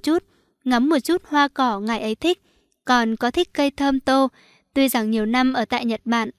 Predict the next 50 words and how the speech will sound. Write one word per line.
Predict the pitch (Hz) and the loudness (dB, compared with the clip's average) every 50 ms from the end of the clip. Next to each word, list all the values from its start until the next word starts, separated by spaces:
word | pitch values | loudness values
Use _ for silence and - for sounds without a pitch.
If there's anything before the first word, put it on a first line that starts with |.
| _ _ _ - | _ _ _ -6
nhưng | 233 240 240 233 226 | -2 0 0 0 0
ghét | 220 294 339 - - | 0 0 -2 0 0
nhất | 294 330 359 - _ _ - | 0 0 -2 -2 _ _ -6
là | 254 233 | -4 -2
bị | 220 233 247 | -2 -2 -2
người | 240 226 220 214 | 0 -2 -2 -2
khác | - - 320 349 - | -4 -4 -4 -2 0
nói | 294 254 233 220 254 | 0 0 0 0 0
ngài | 294 302 269 - | 0 0 0 -2
ấy | - 226 214 220 269 | -2 -4 -4 -2 0
là | 311 285 | 0 0
người | 247 233 214 | 0 0 -2
Nhật | 208 214 208 - - | -2 -4 -6 -4 -2
Bản. | 226 233 226 214 - - _ _ _ _ _ _ - | -2 -2 -2 -2 -6 -10 _ _ _ _ _ _ -2
Yêu | 247 233 226 | 0 0 0
thích | - 330 349 - - | 0 -2 -4 -4 -2
phong | - 277 262 254 | -2 -2 -2 -2
cách | - 330 330 - | -2 -4 -2 -2
thiết | 370 359 | -2 0
kế | - 254 220 | 0 0 0
cảnh | - - 285 233 208 | 0 0 -2 -2 -2
quan | - 269 262 262 262 262 | -2 -2 0 0 0 -2
có | - - 247 | -2 -4 -2
vẻ | 240 311 269 220 | 0 0 -2 0
giống | - 240 220 240 | -2 -2 -4 -2
kiểu | - - 285 233 | -2 -2 -2 0
Nhật. | 214 220 226 226 - _ _ _ _ _ _ _ _ | 0 -2 -2 -2 -4 _ _ _ _ _ _ _ _
Hơn | - - 254 240 240 240 | -2 0 2 2 2 2
nữa | 233 233 247 294 | 0 0 -2 -2
thích | - - 359 330 | 0 0 0 0
bình | - 254 220 208 | 0 -2 -2 -2
phong | - - 254 254 254 247 | -2 0 0 0 0 0
cây | - 277 269 262 | 0 0 0 0
du | - 269 269 269 269 240 - - _ _ | 2 2 2 2 2 0 -4 -8 _ _
cùng | - 269 254 247 | 2 2 4 4
với | 233 240 | 4 2
đá | 214 233 226 233 | 0 0 -2 -2
quý | - 262 247 247 | 0 0 0 0
khối | - - 262 240 240 | 0 0 0 2 2
lớn. | 247 240 226 226 269 359 - _ _ _ _ _ _ _ _ _ _ _ _ _ _ _ _ _ _ | 2 0 0 -2 -4 -8 -12 _ _ _ _ _ _ _ _ _ _ _ _ _ _ _ _ _ _
Anh | - 247 247 240 240 247 240 | 2 4 4 4 2 0 0
chỉ | - 262 240 | -2 -4 -4
hỏi | 220 226 247 226 214 | -2 -2 -2 -2 0
một | 214 226 233 220 - - | 0 0 0 0 0 -2
người, | 226 226 226 220 214 - _ _ _ _ _ _ | -2 -2 0 -2 -2 -4 _ _ _ _ _ _
cô | - 330 | -2 0
liền | 320 302 277 240 240 | 2 2 0 0 -2
thao | - 294 285 285 285 | -2 -2 -2 -2 -2
thao | - 285 277 269 262 | -2 -2 -2 -2 0
bất | 254 330 359 | 0 -2 -2